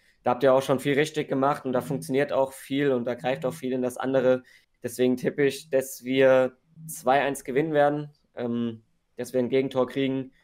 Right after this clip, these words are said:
ähm, dass es lange eins eins steht und vielleicht so in der achtzigsten oder so gegen Ende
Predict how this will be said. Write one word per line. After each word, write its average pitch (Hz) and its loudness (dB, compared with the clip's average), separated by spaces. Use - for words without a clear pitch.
ähm, 120 -4
dass 120 0
es 120 -10
lange 131 2
eins 127 0
eins 135 -2
steht 127 -2
und 113 -8
vielleicht 113 -6
so 120 -8
in 113 -4
der 110 -4
achtzigsten 113 -10
oder 107 -2
so 107 -4
gegen 107 -6
Ende 110 0